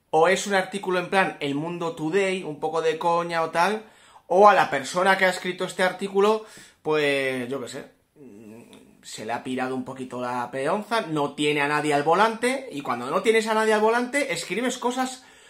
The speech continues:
como las que vais a ver ahora. Pero claro, he dicho, a ver, no serán tan ridículos de intentar vendernos que cuidado, que el ataque del Barça,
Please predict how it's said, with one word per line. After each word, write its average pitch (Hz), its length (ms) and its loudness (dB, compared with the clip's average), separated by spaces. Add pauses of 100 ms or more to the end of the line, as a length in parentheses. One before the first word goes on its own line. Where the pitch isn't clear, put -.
(140)
como 165 220 0
las 151 160 0
que 147 100 -2
vais 214 220 4
a 165 80 0
ver 110 100 -4
ahora. 185 240 2
Pero 110 160 -10
claro, 170 260 -6
he 73 60 -14
dicho, - 340 -12
a 113 120 -4
ver, 131 300 0 (1160)
no 131 240 -8
serán 165 420 0
tan 127 220 -6
ridículos 147 800 -8 (840)
de 147 160 -8
intentar 143 580 -2
vendernos 170 640 -4
que 151 220 -4
cuidado, 160 760 2 (640)
que 170 580 0
el 147 160 0
ataque 165 400 2
del 165 200 -2
Barça, 185 500 -2